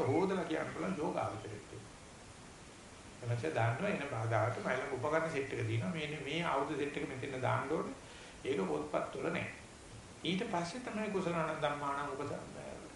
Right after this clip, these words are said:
කුසලාන ධම්මාන උපසම්පදාය. කුසලයේ කියන්නේ මොකක්ද කියලා දැන්, දැන් තමයි යාර තේරෙන්නේ.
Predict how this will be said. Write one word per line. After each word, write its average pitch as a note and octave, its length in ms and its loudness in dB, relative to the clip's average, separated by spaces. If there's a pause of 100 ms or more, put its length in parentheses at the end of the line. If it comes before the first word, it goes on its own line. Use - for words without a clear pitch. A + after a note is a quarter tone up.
(280)
කුසලාන D3 440 2
ධම්මාන D#3 460 4
උපසම්පදාය. A#2 800 2 (500)
කුසලයේ B3+ 440 0
කියන්නේ G#3+ 260 2
මොකක්ද F#3 300 2
කියලා F#3+ 280 2
දැන්, - 260 -2
දැන් E3+ 220 4
තමයි F#3 280 2
යාර - 220 0
තේරෙන්නේ. - 400 -6